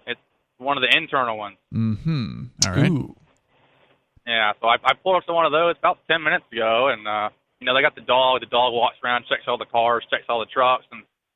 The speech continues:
Speaker 1: two cars in front of me, it started barking its head off. So,
Speaker 2: Oh, boy.
Speaker 1: uh, I had to pull over to the side, you know, and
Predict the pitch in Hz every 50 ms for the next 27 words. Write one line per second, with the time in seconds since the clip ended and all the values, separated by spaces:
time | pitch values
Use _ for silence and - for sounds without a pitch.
0 | _ _ _ _ 156 156 - - 156 160 156 151 143 139 - _ 151 160 175 156
1 | 131 131 127 135 131 120 120 _ 147 143 143 127 113 131 135 143 143 139 131 -
2 | 147 156 170 143 120 110 104 107 - _ _ _ _ _ _ _ _ _ _ _
3 | _ 120 117 117 113 113 113 113 110 110 110 110 110 - _ _ _ _ _ _
4 | _ _ _ _ _ _ _ _ _ _ _ _ _ _ _ _ _ _ _ _
5 | _ _ _ - 127 - _ _ - 123 120 127 120 123 123 120 117 - - 127
6 | 127 127 123 123 120 117 113 113 113 117 127 127 117 107 -